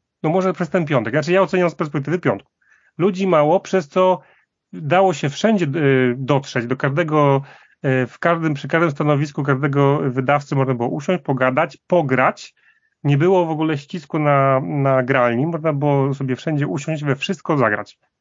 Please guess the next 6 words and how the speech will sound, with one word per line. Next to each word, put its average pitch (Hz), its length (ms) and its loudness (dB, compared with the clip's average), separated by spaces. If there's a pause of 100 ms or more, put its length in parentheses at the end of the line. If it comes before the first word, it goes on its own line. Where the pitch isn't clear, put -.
Z - 100 -20
perspektywy 156 680 0 (480)
piątkowego 170 580 2
uczestnika, 165 680 0 (140)
no 151 120 2
rewelacja. 277 720 0